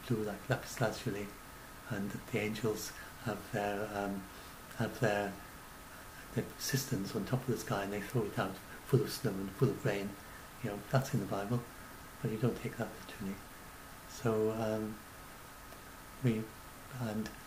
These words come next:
you know, you don't say the Bible, the world has to be flat because the early, uh, Bible descriptions look, sound like a flat earth. So it's,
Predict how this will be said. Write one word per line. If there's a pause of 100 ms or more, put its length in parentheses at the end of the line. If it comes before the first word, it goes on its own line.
(560)
you
know,
you
don't
say
the
Bible, (220)
the
world
has
to
be
flat (180)
because
the (580)
early, (500)
uh, (100)
Bible (220)
descriptions
look,
sound (120)
like
a
flat
earth. (920)
So
it's,